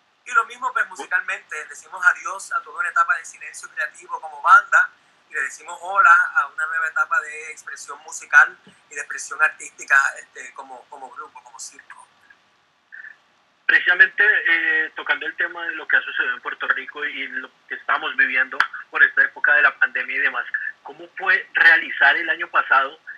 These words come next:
Speaker 2: esta producción discográfica y empezar a encaminar otra vez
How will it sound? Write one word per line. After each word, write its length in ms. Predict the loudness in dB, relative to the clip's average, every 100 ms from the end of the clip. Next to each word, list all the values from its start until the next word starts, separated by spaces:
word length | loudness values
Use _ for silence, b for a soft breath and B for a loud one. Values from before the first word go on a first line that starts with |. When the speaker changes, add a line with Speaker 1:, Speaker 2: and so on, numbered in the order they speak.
| _
Speaker 2:
esta 400 | -8 -8 -6 -6
producción 420 | -6 -10 -6 -6 -6
discográfica 800 | -12 -8 2 2 2 -2 0 0 B B
y 100 | 0
empezar 400 | 0 0 2 4
a 60 | 4
encaminar 480 | 2 0 6 6 6
otra 260 | 2 -2
vez 220 | 0 -2